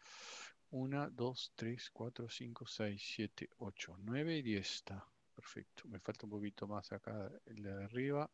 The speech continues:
Un, dos, tres, cuatro lugares. Cuatro lugares. Un,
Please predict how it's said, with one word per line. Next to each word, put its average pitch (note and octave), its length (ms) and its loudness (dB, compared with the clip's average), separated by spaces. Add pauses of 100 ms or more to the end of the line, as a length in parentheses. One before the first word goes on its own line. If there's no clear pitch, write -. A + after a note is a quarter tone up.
(180)
Un, B2+ 400 -4
dos, A#2 180 2 (220)
tres, A#2 320 -2 (240)
cuatro G#2+ 280 0
lugares. B2 560 2 (2750)
Cuatro G#2+ 400 -2
lugares. G2+ 960 -2 (4000)
Un, G#2 220 -4